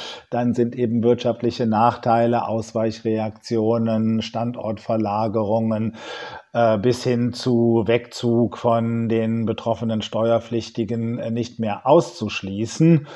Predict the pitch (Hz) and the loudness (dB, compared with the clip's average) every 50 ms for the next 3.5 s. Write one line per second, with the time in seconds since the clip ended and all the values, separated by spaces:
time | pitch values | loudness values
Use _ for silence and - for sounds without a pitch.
0 | - - - - - - 156 147 147 131 143 151 160 151 151 139 117 147 139 135 | -18 -16 -16 -8 0 2 6 6 8 8 8 8 8 8 6 4 4 4 4 4
1 | 135 127 131 123 127 117 - 113 131 139 143 156 170 160 143 135 131 - 165 139 | 6 6 4 4 2 0 0 4 4 6 6 8 8 8 8 6 4 2 -2 -2
2 | - - 147 147 139 - - 139 131 - - 135 127 123 117 120 117 - 123 123 | 0 4 4 4 4 2 2 2 2 2 0 -4 -2 0 0 0 0 0 -4 -4
3 | 113 - - 113 - - 110 104 - - | -4 -4 -6 -6 -2 -2 -4 -4 -6 -10